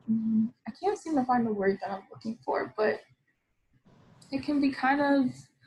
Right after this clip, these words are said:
intimidating to reach out to other people that don't look like you and be like, "I don't understand something." So having someone in there and being able to, like, be honest and being like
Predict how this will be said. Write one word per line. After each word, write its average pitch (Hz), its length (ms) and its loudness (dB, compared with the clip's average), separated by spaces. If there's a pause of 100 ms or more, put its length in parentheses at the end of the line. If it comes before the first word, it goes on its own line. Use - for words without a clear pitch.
(480)
intimidating 277 840 4
to 262 160 -4
reach 233 280 2
out 247 180 4
to 240 100 0
other 226 160 4
people 247 360 2
that 226 180 6
don't 214 240 2
look 226 160 -2
like 240 260 -2
you 262 140 -2
and 214 220 4
be 226 80 -2
like, 220 200 -2
"I 214 100 4
don't 208 280 4
understand 208 520 4
something." 277 480 2 (340)
So 247 160 4
having 233 340 6
someone 220 400 4
in 214 180 6
there 208 340 4
and 202 360 2 (140)
being 214 180 4
able 202 300 0
to, 220 240 -4
like, - 200 -4 (120)
be - 200 -4
honest 117 560 0
and 196 200 4
being 220 260 2
like 220 240 0